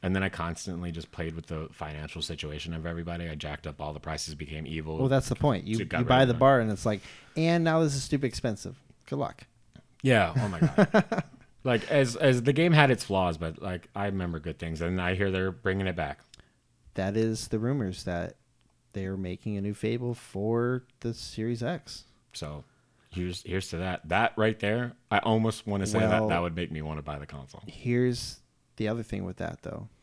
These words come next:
Speaker 2: is, um, so as we know, Xbox One
Speaker 1: Mm-hmm.
Speaker 2: had a horrible launch.
Speaker 1: Mm-hmm.
Speaker 2: Like, coming off three sixty, they have the hype. It's like, "Oh, great.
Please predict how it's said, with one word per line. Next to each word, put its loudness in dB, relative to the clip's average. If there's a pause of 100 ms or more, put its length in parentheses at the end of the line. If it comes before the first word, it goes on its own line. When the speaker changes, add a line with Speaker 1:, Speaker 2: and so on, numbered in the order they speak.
(140)
Speaker 2:
is, -6
um, -6 (1000)
so -2
as -2
we 2
know, 0 (960)
Xbox -4
One -4 (180)
Speaker 1:
Mm-hmm. -8 (680)
Speaker 2:
had -8
a -6 (460)
horrible -4
launch. -14 (420)
Speaker 1:
Mm-hmm. -8 (260)
Speaker 2:
Like, -10 (360)
coming -4
off -4
three -4
sixty, -4
they -4
have -2
the -6
hype. -4
It's -8
like, -8
"Oh, -10
great. -12